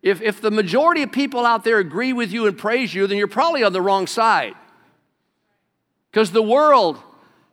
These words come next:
is being ran by an evil, sinister force called the devil. And his ways are not God's ways. I have more to say. I'm not gonna say it all today.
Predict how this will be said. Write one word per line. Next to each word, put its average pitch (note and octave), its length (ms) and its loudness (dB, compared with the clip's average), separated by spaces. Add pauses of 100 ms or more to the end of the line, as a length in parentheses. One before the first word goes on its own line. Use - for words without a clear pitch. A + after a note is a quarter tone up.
is F3 200 -2
being A3+ 320 -2
ran A3+ 380 0
by F#3+ 160 -2
an F#3+ 160 -2
evil, A#3+ 360 -2
sinister A3+ 560 -4
force G#3+ 640 0 (560)
called G#3 240 2
the F#3+ 60 0
devil. G#3 380 0 (1200)
And C3 100 -4
his G#3 160 0
ways A3+ 300 -2
are A#3 80 0
not B3 300 0
God's D3 280 -4
ways. - 460 -12 (580)
I D3 100 0
have F3 120 -2
more D#3+ 180 -4
to G3 60 -4
say. D#3+ 220 -6
I'm D3+ 100 -4
not C#3 80 -4
gonna D#3+ 120 -10
say E3+ 200 -8
it E3+ 80 -6
all C3+ 160 -4
today. A#2+ 420 -12